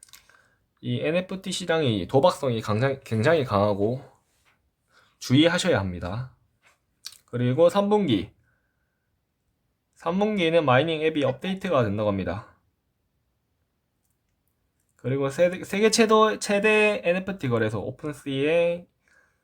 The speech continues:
거래량 기준 탑 달성하는 게 목표라고 하는 것 같네요. 사 분기에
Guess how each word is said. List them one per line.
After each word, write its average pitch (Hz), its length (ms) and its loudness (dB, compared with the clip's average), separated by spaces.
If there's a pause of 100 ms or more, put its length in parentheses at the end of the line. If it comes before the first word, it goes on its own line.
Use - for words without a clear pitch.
(580)
거래량 143 600 -2
기준 120 360 -8
탑 - 200 -16
달성하는 110 640 -8
게 131 80 -2
목표라고 110 580 -4
하는 123 220 -2
것 104 80 -6
같네요. 90 600 -10 (3500)
사 160 200 0
분기에 135 840 -2